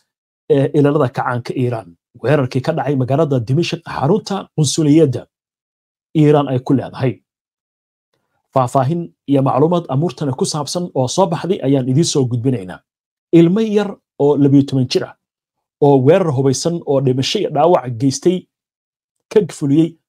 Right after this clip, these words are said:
mid ka mid ah waddamada ugu ammaanka badan qaaradda Yurub. Sidoo kale, barnaamijka waxaan idinkugu haynaa.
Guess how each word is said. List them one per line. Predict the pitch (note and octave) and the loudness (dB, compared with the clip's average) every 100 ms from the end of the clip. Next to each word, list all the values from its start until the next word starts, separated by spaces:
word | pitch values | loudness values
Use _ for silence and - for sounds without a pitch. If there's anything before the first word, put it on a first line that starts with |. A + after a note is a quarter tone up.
| _ | _
mid | F#3+ G#3 | -2 0
ka | G#3 | -4
mid | F#3 | -4
ah | F3 E3 | -4 -6
waddamada | C3+ C3 C#3 - F3 - _ _ | -4 -2 -2 -2 -4 -8 _ _
ugu | C#3 C#3+ - | -4 -4 -4
ammaanka | D#3 C#3 F#3 D#3 D3 | -2 0 0 -2 -2
badan | C3+ C3 C3 B2 | -2 -2 -4 -2
qaaradda | C3 B2+ B2 B2 | -2 -2 -2 -2
Yurub. | B2 G2 _ _ _ _ | -2 -4 _ _ _ _
Sidoo | - F#3 F3+ | -4 2 2
kale, | - F3 F3+ | 2 0 0
barnaamijka | B2+ D#3 D#3+ - | 0 0 0 0
waxaan | A#2+ C#3+ | -2 0
idinkugu | C3+ B2+ B2 D3 | -2 -2 -2 -2
haynaa. | E3+ A2 F#2 | -2 -6 -14